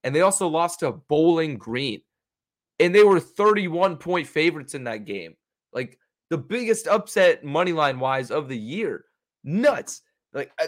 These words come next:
that's not a team that I wanna put money on. So Mountaineers, I know a little bit more about them. I have a little bit more faith in them, more trust. It's also a fade the public pick. I'm taking the Mountaineers to cover plus four.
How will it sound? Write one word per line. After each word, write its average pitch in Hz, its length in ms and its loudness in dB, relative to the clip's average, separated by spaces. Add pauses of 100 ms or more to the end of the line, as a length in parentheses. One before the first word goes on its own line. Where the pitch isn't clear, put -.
that's 208 260 2
not 208 220 2
a 165 40 0
team 165 420 -6
that 139 200 0
I 160 60 -2
wanna 151 200 -6
put 123 200 -6
money 131 320 -4
on. 110 260 -8 (260)
So 113 360 -4
Mountaineers, 170 680 -2
I 113 100 -6
know 156 160 -4
a 165 40 -4
little 156 160 -4
bit 139 100 -4
more 135 200 -4
about 135 200 -2
them. 135 220 -6
I - 60 -8
have 135 160 0
a 123 40 -12
little 131 140 -6
bit 110 80 -6
more 104 180 -14 (100)
faith 170 280 2
in 165 80 -8
them, 160 200 -4
more 117 200 -8
trust. 156 540 -2 (520)
It's - 140 -10
also 240 300 2
a 202 40 4
fade 202 320 -2
the 220 60 -8
public 202 480 -4
pick. 214 320 -6 (300)
I'm 151 100 -6
taking 190 240 -6
the 170 80 -8
Mountaineers 151 540 -6
to - 100 -20
cover 135 220 -6
plus 131 320 -6
four. 143 400 -2